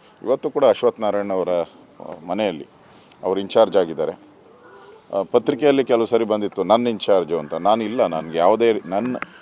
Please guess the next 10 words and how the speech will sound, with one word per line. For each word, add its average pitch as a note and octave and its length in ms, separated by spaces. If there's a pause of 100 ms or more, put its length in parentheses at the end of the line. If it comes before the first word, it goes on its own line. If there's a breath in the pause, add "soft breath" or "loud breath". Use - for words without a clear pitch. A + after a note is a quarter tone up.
(120)
ನಾನು B2 340
ಮತ್ತು B2 440
ವಿಜಯೇಂದ್ರ G#2 460
ಅವರಿಗೆ G2+ 340
ಕರ್ನಾಟಕದ G2+ 580
ಯಾವುದೇ F#2+ 400
ಇನ್ಚಾರ್ಜ್ E2 420
ಇಲ್ಲ. D#2 140 (140)
ನಾವು, G2+ 340
ಆ, F#2 800